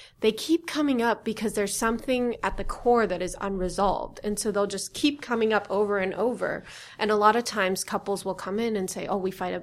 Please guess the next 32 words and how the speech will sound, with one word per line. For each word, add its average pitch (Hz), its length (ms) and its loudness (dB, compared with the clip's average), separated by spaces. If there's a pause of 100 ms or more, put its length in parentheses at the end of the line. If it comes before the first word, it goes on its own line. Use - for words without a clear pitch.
all 196 180 0
the 190 120 -4
time. 294 360 0
We 240 80 2
fight 185 240 -2
about 165 240 -4
all 202 220 -2
these 180 240 -6
things. 269 360 0
Like, 190 140 0
where 208 240 2
do 208 80 2
we 208 120 0
even 185 360 -4
start?" 269 720 0 (640)
And 233 140 0
a 220 40 2
lot 226 220 4
of 349 100 2
the 359 60 0
times, 220 460 -2
if 214 140 -8
you 214 80 -6
get 190 220 0
down 254 280 0
to 226 180 -2
it, 185 160 2
it's - 220 -4
these 214 240 -4
core 202 380 -2
things. 190 500 -4
It's, 170 220 -8